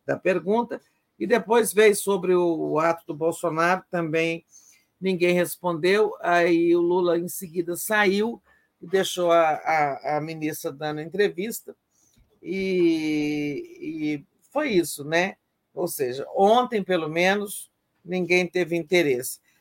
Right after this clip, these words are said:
Teve respostas engraçadinhas, né?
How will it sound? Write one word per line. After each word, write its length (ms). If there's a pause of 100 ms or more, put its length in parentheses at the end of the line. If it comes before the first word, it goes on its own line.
(140)
Teve 220
respostas 760
engraçadinhas, 1120
né? 260